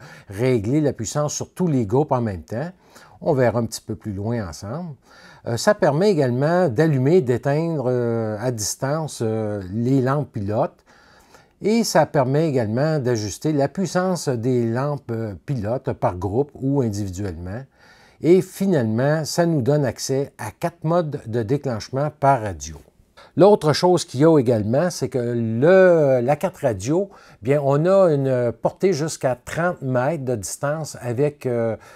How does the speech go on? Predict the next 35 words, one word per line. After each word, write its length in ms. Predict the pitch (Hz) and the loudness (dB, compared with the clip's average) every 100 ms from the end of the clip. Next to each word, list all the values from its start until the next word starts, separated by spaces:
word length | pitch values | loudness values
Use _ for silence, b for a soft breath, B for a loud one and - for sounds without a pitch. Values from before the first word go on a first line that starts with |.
| B 110 - | B -14 -6
euh, 600 | 107 104 98 95 92 90 | -2 -2 -2 -6 -8 -8
les 220 | 95 135 | -2 0
flashs. 520 | 143 113 104 151 - B B B - | 0 -4 -6 -10 -12 B B B 0
Donc, 260 | 135 - | 0 0
moi, 360 | 127 123 135 156 | -2 2 4 4
par 200 | 139 120 | 4 0
exemple, 340 | 104 151 120 | -2 -4 -4
ici, 420 | 107 - 139 160 160 | -6 -6 -4 -2 0
là, 280 | 135 147 131 | 2 2 0
je 160 | 98 | -2
l'ai 160 | 113 127 | 2 4
essayé, 580 | 120 - 113 117 160 165 | 2 0 -4 -2 0 -2
je 80 | - | -4
suis 80 | 120 | -2
allé 180 | 131 | -2
même 380 | 120 131 160 151 B B B B B - | 0 0 -2 -4 B B B B B -2
à 120 | 156 | 4
l'autre 300 | 175 175 147 | 6 4 0
étage 400 | 151 151 156 131 | 2 4 4 4
avec, 460 | 120 143 143 - | 2 2 -2 -4
euh, 680 | 131 123 117 113 110 107 104 | 0 2 2 2 2 0 0
mon 180 | 110 147 | 2 2
flashmètre, 640 | - 131 101 131 139 156 151 b 98 | 2 -4 -4 -4 -2 -2 -4 b -4
j'ai 160 | 127 | -2
déclenché 460 | 156 156 147 123 151 | -2 -2 -2 -2 -4
à 60 | |
distance 640 | 120 98 - 139 151 143 120 | -4 -6 -6 -4 -4 -6 -6
et 300 | 143 151 - B B - | -2 -2 -4 B B -6
le, 960 | 120 123 120 117 113 107 104 101 98 98 | -2 2 2 2 0 -2 -2 -4 -6 -6
les 180 | 117 123 | -2 -2
flashs 400 | 135 139 - 110 | -2 -4 -4 -6
déclenchaient. 720 | 104 123 127 117 95 110 85 | -2 -2 0 -4 -4 -10 -10
Donc, 240 | 104 117 | -10 -8
c'est 120 | - 110 | -4 -2
vraiment, 400 | 117 135 180 | 0 0 0